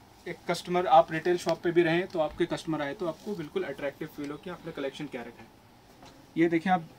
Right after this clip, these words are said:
जॉर्जेट पे कश्मीरी work, कश्मीरी king khab, ये detailing है, पूरा रे-, मल्टी कलर का डिटेलिंग आएगा और मल्टी कलर के embroidery के साथ। इसमें भी आपको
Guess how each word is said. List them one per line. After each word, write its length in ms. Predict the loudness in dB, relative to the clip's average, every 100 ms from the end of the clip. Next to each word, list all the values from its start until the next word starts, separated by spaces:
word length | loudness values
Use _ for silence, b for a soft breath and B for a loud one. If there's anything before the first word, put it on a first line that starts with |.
| -2
जॉर्जेट 440 | 8 8 8 4
पे 120 | 4
कश्मीरी 500 | 6 4 6 6 6
work, 240 | 6 4 2 -20 -20 -20 B B B B 6
कश्मीरी 480 | 6 6 4 6 4
king 280 | 6 6 8
khab, 340 | 8 6 6 -6 -20 -20 -20 -20 -20 -20 _ _ _ _ 0
ये 80 |
detailing 500 | 2 2 4 6 6
है, 140 | 8 6
पूरा 260 | 6 8
रे-, 240 | 8 8 4
मल्टी 420 | 4 4 4 2
कलर 220 | 2 2
का 60 | 2
डिटेलिंग 440 | 2 2 4 4
आएगा 320 | 4 2 0 -6 -18 -20 -20 -14 0
और 80 | 4
मल्टी 280 | 4 6
कलर 180 | 4 4
के 120 | 4
embroidery 380 | 2 4 2 0
के 120 | -2
साथ। 200 | 0 -2 -2
इसमें 280 | -4 -2 0
भी 100 | 0
आपको 260 | -2 -6